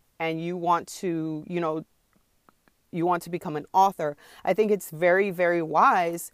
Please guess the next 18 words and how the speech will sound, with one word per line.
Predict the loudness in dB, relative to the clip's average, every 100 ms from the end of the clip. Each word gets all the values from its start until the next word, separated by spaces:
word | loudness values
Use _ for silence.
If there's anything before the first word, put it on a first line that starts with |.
| _ _ -10
to | -2 0 2 0 -4
read | -6 -2 0 -2 -2
information, | -6 -4 -4 -4 -4 -6 -8 -8 -6 -6 -8 -10
to | -8 -8
surround | -4 0 2 2 0
yourself | -4 -4 -4
with | -6 -12
information | -12 -6 -6 -6 -8 -8 -8 -6
that | -2 -2 -2
gives | -6 -6
you | -8 -8
the | -8
steps | -10 -8 0 0 0 -6
on | -8
how | -2 -2
to, | -2 -6 -8 -8 -14 -20 _ -4
you | -2
know, | 0 0 0